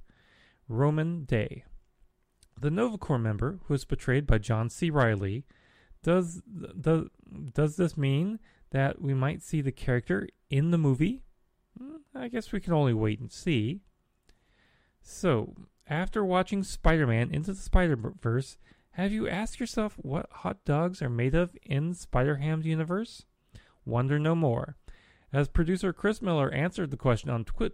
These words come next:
on Twitter with, quote, "In Spider-Ham's universe, hot dogs are made of human meat. Feel better?" unquote. Well, here's hoping that's from free-range humans.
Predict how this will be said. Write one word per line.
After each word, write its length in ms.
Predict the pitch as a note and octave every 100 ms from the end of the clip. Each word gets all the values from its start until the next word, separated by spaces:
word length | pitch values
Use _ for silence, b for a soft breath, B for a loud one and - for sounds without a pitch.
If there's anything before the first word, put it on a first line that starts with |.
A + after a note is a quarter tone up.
| -
on 160 | B2
Twitter 480 | - A3+ D3 A2+ D3 -
with, 260 | C#3 B2 -
quote, 440 | - B2 B2 - - b b b b b -
"In 180 | G#3+
Spider-Ham's 580 | A3+ - B3+ A#3 F#3+ E3
universe, 440 | D3 C3 A2+ A#2 -
hot 260 | - G3+ F#3+
dogs 340 | C#3 B2 B2+
are 140 | - B2+
made 320 | B2 B2 C3 -
of 160 | C#3
human 500 | - - G#3+ F3+ A#2+
meat. 360 | A2 G2+ - - - _ _
Feel 180 | - B2
better?" 480 | A2 B2 B2+ G#3 C4 _ _ _ _ -
unquote. 480 | C3+ B2 G#2+ - - - _ - b b b b b
Well, 320 | C3 G3 - - _
here's 280 | C3+ F3+ F#3+
hoping 320 | F#3+ F#3 E3+
that's 200 | D#3+ D3+
from 220 | - C#3+
free-range 760 | B2+ - E3+ D#3 C#3+ C3 A#2 G2
humans. 580 | D#3 B2 G#2+ - A2